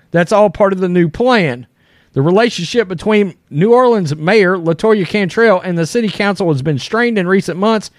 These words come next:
Yeah, 'cause she's trying to do all kinds of things. They've clashed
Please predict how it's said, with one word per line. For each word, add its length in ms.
Yeah, 180
'cause 160
she's 200
trying 240
to 40
do 80
all 120
kinds 280
of 60
things. 400
They've 280
clashed 640